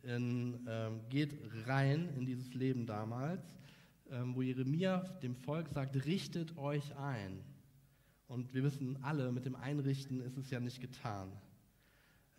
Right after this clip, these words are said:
Die Gläubigen in diesem Exil müssen i-, irgendwie klarkommen mit dieser neuen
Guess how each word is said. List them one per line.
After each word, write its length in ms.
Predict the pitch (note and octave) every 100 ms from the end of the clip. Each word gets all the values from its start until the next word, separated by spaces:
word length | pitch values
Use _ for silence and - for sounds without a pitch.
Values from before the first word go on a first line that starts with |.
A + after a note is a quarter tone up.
| A2
Die 120 | A#2+
Gläubigen 640 | B2+ D3 F#3 F#3 F#3 F#3 - - - -
in 260 | D3 F3+
diesem 300 | D#3+ D#3 D3+
Exil 580 | C#3 C#3 - B2+ A#2+ A#2
müssen 600 | A#2 D3 D#3 D#3+ D3 C#3
i-, 180 | D3 D3 D3
irgendwie 480 | F3+ G#3 F#3+ F3+
klarkommen 800 | - C#3+ C3 C#3 - A#2 B2 C#3+ -
mit 200 | C3 C3
dieser 220 | C3 B2+
neuen 580 | A#2+ A#2+ C3+ C#3 C3+ C3+